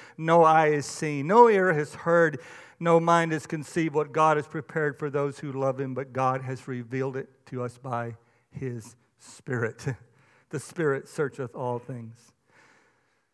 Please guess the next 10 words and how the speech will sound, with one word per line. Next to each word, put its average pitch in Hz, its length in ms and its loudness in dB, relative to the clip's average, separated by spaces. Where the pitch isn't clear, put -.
Secondly, 214 600 8
you're 185 220 4
a 185 60 6
product 196 580 8
of 165 140 0
your 180 440 0
decisions, 147 640 -4
not 147 300 -4
your 139 180 -6
circumstances. 127 840 -14